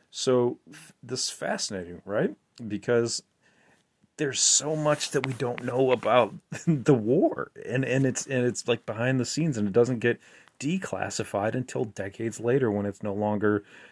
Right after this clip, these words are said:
you know, a threat to national security. Now, what's interesting is the relationship was mutually beneficial. The declassified historical documents provide first-hand inside details of the C I A,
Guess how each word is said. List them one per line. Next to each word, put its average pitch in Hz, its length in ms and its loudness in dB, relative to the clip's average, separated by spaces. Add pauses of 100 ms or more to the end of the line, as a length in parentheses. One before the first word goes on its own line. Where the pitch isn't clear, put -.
(100)
you 107 60 -8
know, - 140 -4
a 104 60 0
threat - 420 -4
to - 120 -8
national 98 380 -4
security. - 540 -8 (1000)
Now, 98 160 -4
what's 101 220 -4
interesting 139 540 0
is 92 260 -4 (380)
the 107 80 -4
relationship 131 640 -2
was 127 120 -2
mutually 104 380 0
beneficial. - 720 -8 (580)
The - 80 -20
declassified 156 880 0
historical 135 440 -2
documents 104 500 -4
provide 101 500 -2 (260)
first-hand - 1040 -4
inside 131 580 -2
details 110 480 0
of 95 60 -6
the 92 80 -6
C - 220 -4
I 135 120 0
A, 110 360 2